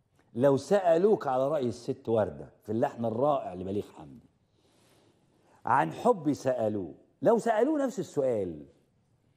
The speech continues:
وقالوا له: "آه، حضرة عبد الفتاح السيسي، حضرتك ناوي تورث ابنك الحب؟" قسما بالله يقول نفس الجملتين دول. يقول لك: "خد، خلي بالك، خلي بالك من حاجة. أولا لو هو عايز،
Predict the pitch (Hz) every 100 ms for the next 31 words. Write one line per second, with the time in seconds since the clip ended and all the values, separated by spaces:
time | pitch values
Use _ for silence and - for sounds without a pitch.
0 | _ _ _ 113 135 175 220 160 131 120
1 | 120 - - 151 131 - 90 95 - 87
2 | 113 - - 104 - - - 135 156 -
3 | - - _ _ _ _ 98 143 180 143
4 | 120 139 120 - 123 107 92 - 139 -
5 | _ - 151 139 120 117 147 131 131 131
6 | - 95 95 90 90 73 - _ _ _
7 | _ _ _ _ _ _ _ _ _ -
8 | 98 - 90 - - - 120 92 69 -
9 | - - _ _ 143 127 87 120 87 -
10 | - - _ _ _ _ _ _ _ _
11 | _ _ - - 98 143 160 131 110 -
12 | - _ _ _ - 98 120 90 123 135
13 | 110 123 131 127 104 87 -